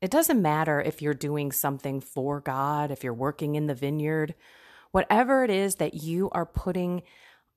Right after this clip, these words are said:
pressure on for yourself to get done in a certain amount of time, if it's nobody else that's putting that pressure on you,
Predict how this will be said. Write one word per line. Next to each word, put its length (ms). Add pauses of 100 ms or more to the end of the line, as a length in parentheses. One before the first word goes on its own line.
(180)
pressure 760
on 340
for 120
yourself 680
to 100
get 240
done 240
in 100
a 80
certain 400
amount 240
of 60
time, 400
if 120
it's 220
nobody 560
else 240
that's 240
putting 300
that 200
pressure 420
on 200
you, 300